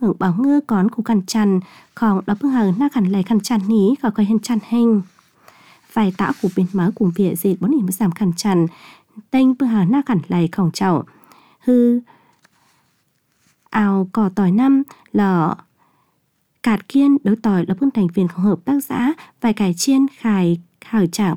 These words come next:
bưng đảng trường xin sử ngẩn la cỏ bò mẻ cho con miểu, vài chụp bưng hốn ảnh, khăn chăn, giúp bưng hàng na khẩn lầy. Hợp tác xã, cỏ tánh có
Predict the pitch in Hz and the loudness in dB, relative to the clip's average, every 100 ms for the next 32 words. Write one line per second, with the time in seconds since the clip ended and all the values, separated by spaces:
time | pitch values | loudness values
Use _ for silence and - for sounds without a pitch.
0 | - 254 240 175 202 196 165 190 - 190 | -4 -2 0 -2 0 -2 0 -2 -2 -2
1 | 180 165 - 262 262 233 202 180 196 160 | 0 0 -2 -2 -2 -2 -2 0 0 -2
2 | - 262 254 233 165 165 - - _ 240 | -6 -4 0 2 2 -2 -12 -20 _ -2
3 | 208 226 208 254 240 233 - 202 151 170 | 0 -2 -2 -2 -2 -2 0 0 0 -2
4 | 240 196 - 208 180 170 185 247 226 180 | -2 -2 0 0 0 0 -4 -2 -2 0
5 | 262 294 208 156 185 180 160 - - - | -2 -2 -2 -2 0 2 0 -4 -20 -20
6 | _ - 214 240 247 247 240 330 - _ | _ -2 0 0 -2 -2 -2 -2 -6 _
7 | 233 202 156 190 226 220 170 | 0 0 0 0 -2 0 0